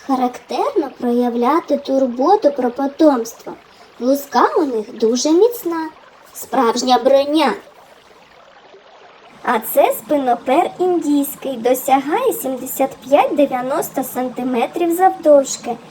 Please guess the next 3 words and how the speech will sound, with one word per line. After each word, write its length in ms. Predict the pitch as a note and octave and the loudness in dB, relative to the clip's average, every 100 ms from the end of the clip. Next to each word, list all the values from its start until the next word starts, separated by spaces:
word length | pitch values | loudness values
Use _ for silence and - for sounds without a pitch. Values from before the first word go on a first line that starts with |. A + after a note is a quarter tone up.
| - - - - - - - | -20 -20 -20 -20 -20 -20 -12
Ще 420 | - - C#4+ D#5 C#5 | -6 0 2 2 0
називають 680 | E4 D4 C4+ A3+ A3+ - - | 0 -2 0 -2 -4 -10 -4
риба-ніж. 1200 | A#3 C4 C#4 B3+ B3+ - A3+ C4+ B3+ A#3+ A#3+ - | 0 2 2 4 2 2 -8 -6 -4 -4 -4 -8